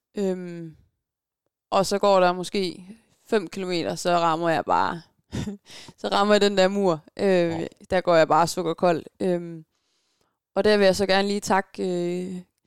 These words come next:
Speaker 1: Christoffer Haik for at <laughs> have, have, have kæmpet mig igennem den krise, og ja, hjulpet mig til at tro, at jeg faktisk godt kunne komme i mål, og lige, øhm, sørget for, at jeg fik lidt ekstra energi, øhm.
Speaker 2: Okay, fordi jeg ved nemlig, at du har trukket D N F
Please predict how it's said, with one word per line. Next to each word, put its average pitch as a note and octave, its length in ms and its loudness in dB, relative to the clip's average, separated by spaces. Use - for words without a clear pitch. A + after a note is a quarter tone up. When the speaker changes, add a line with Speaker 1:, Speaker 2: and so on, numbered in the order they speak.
Speaker 1:
Christoffer G3+ 380 0
Haik G#3+ 340 2
for A3 220 4
at F#3+ 380 4
<laughs> F3 60 -4
have, G#3 120 2
have, A3 180 0
have G3+ 160 -2
kæmpet G#3 380 0
mig G3 160 2
igennem G#3+ 240 2
den G3 160 -4
krise, A3+ 680 0
og F#3 500 -2
ja, F#3 360 -2
hjulpet A3 320 2
mig F#3 160 -2
til A3 80 2
at G3+ 80 2
tro, G#3 300 0
at F3 80 0
jeg F3+ 100 0
faktisk F#3 260 2
godt F#3 160 -4
kunne G#3 100 -10
komme F3+ 240 -4
i F#3 40 -8
mål, F#3 320 0
og F#3+ 120 -2
lige, G3 640 -6
øhm, F3 260 -12
sørget G3+ 300 4
for, G#3 100 0
at F3+ 80 2
jeg F#3 100 0
fik G#3+ 160 -4
lidt G3+ 160 -2
ekstra G#3 260 -2
energi, F#3+ 500 -8
øhm. F#3 180 -4
Speaker 2:
Okay, C#3+ 180 -6
fordi C#3 180 -6
jeg C3 120 2
ved G#3 180 4
nemlig, F3 200 -4
at D#3 100 -6
du D3 60 -4
har E3+ 240 -4
trukket F3 540 -2
D - 20 0
N C#3+ 320 -2
F - 160 -18